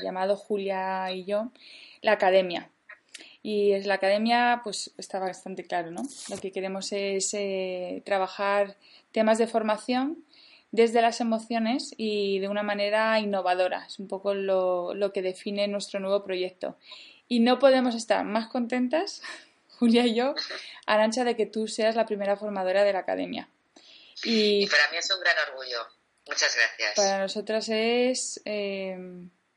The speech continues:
Speaker 1: lo mejor que nos puede pasar, em-, empe-, empezar este proyecto a tu lado. Así que te lo agradezco en nombre de las dos y, eh, se lo tenemos que presentar a los oyentes. Em,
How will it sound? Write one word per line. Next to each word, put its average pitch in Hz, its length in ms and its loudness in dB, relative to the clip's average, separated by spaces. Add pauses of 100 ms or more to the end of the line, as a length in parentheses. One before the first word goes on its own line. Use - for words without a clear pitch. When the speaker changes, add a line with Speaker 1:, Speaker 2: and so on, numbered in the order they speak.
(640)
Speaker 1:
lo 214 140 0
mejor 202 260 0
que 226 80 0
nos 220 120 -4
puede 202 200 -2
pasar, 180 340 -8
em-, 185 100 -12
empe-, 196 480 -6
empezar 208 460 2
este 220 200 -4
proyecto 208 1080 0
a 190 120 -4
tu 185 120 -4
lado. 175 280 -4 (540)
Así 208 300 -6
que 208 100 0
te 202 80 0
lo 196 80 8
agradezco 202 460 6
en 220 60 4
nombre 208 220 2
de 208 80 4
las 196 200 4
dos 285 340 0 (480)
y, 214 600 4
eh, 190 240 0
se 214 140 -2
lo 202 100 6
tenemos 202 320 0
que 247 100 -4
presentar 202 420 0
a 185 240 4
los 185 200 -2
oyentes. 226 680 -2
Em, 196 640 -2